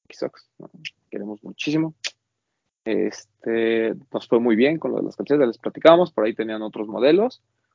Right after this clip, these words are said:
Hoy platicamos con la gente de Walkie Socks y les fue muy bien en general, o sea, no solo fue, eh, lo, lo de los de los tenis, sino en general les, les fue bastante bien. Eh, también de, de las marcas y, y retailers, por ahí, eh, que, eh,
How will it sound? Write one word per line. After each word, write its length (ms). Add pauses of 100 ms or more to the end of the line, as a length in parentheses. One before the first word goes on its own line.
(100)
Hoy 160
platicamos 420
con 120
la 40
gente 160
de 60
Walkie 220
Socks 260
y 40
les 180
fue 120
muy 220
bien 360
en 80
general, 340
o 60
sea, 120
no 100
solo 320
fue, 320 (440)
eh, 180 (140)
lo, 280
lo 160
de 120
los 160
de 60
los 140
tenis, 240
sino 160
en 80
general 440
les, 180
les 180
fue 100
bastante 360
bien. 280 (800)
Eh, 420
también 800
de, 240
de 100
las 140
marcas 400
y, 160
y 200
retailers, 760 (480)
por 140
ahí, 280 (160)
eh, 180
que, 160 (120)
eh, 180